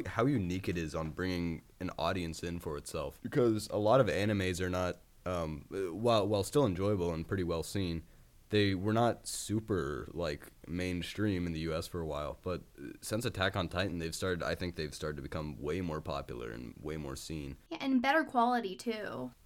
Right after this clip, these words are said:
Speaker 1: And they started, they made their ways onto, like, mainstreaming sites, or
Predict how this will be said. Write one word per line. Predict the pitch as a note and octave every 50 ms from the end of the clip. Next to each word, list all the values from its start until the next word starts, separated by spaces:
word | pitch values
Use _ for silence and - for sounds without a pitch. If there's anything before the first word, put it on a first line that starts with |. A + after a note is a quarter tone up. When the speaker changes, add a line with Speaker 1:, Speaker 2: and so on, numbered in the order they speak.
| - -
Speaker 1:
And | - F2
they | F2
started, | E2+ - - F#2+ E2 D#2 D2 A1
they | F2 F#2
made | F#2 F#2+ F#2+ F2
their | F2 E2
ways | D2+ D2+ D#2 D#2+ C2 A#1+ - - - - - - - -
onto, | - F2 F2 D#2+ - D#2
like, | D2+ D2 C2+ C#2+ C#2
mainstreaming | - F2 F2 F2 E2+ E2+ - - F#2+ F2+ F2 E2+ E2
sites, | D2+ - F2 E2 E2 D#2+ - - - - - -
or | F#2+ G#2+ G2+ G2+ F#2